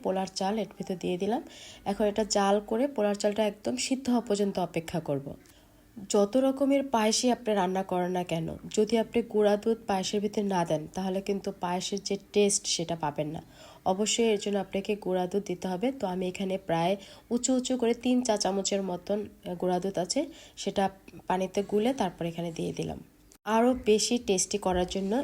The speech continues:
এখানে আমি কনডেন্স মিল্ক ব্যবহার করেছি, তবে কনডেন্স মিল্কটা আপনাদের কাছে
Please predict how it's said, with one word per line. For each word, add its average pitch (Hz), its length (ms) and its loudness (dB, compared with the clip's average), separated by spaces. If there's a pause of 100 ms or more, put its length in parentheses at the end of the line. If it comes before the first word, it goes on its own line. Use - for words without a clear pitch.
(120)
এখানে 185 340 -2
আমি 214 220 0
কনডেন্স 185 380 0
মিল্ক 180 180 -4
ব্যবহার 170 280 0
করেছি, - 320 -4 (180)
তবে 180 220 -2
কনডেন্স 180 380 -4
মিল্কটা 196 300 -4
আপনাদের 202 300 -4
কাছে 202 220 -2